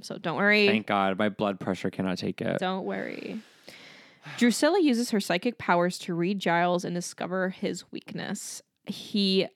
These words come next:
Speaker 1: uh, she gets i-, the info she wants by hypnotizing him, um, so that she appears as Jenny in his eyes. Moment of silence.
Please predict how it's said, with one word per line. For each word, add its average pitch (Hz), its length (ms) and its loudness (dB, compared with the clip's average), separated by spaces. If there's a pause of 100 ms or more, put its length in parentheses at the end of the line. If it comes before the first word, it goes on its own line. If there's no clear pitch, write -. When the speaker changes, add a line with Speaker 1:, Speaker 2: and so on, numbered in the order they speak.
Speaker 1:
uh, 190 240 6
she 196 200 -2
gets 208 360 0
i-, 185 140 -2
the 185 360 2
info 190 440 2
she 185 200 -2
wants 175 300 -2
by 180 140 -2
hypnotizing 196 680 0
him, 180 340 2 (640)
um, 165 440 -2 (180)
so - 220 -2
that 175 180 0
she - 200 -2
appears 180 440 -2
as 165 220 -6
Jenny 165 420 -6
in 156 140 -6
his 190 240 -2
eyes. - 600 -8 (1900)
Moment 180 340 -6
of 190 100 -18
silence. - 540 -16